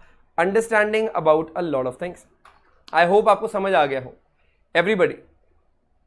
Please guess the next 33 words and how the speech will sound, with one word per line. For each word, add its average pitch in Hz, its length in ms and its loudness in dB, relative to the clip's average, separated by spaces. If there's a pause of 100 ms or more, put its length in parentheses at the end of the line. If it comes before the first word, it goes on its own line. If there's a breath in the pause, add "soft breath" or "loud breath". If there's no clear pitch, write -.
(720)
ठीक 170 140 -6
है। 240 80 2 (760)
अब 208 260 2
दिल्ली 220 260 -2
सल्तनत 233 420 -2
जो 226 120 2
है 160 160 2 (500)
ये 196 160 4
रूल 208 260 0
कहाँ 220 240 -2
से 208 120 -8
किया 220 220 0
जाएगा, 196 300 2
इसको 202 180 -10
दिल्ली 226 260 -8
से 269 120 -4
रूल 247 180 -4
किया 233 180 0
जाएगा, 208 220 -2
सिंपल 208 300 -6
सी 220 80 -2
बात 196 240 4
ये 202 80 -2
है। 175 180 -6 (640)
So 156 60 -4
जब 196 140 -2
हम 226 120 -2
बात 190 240 6
करते 202 220 -6
हैं 226 100 -6
कुतुबुद्दीन 202 440 -2
ऐबक, 165 420 2 (1200)
he 233 100 0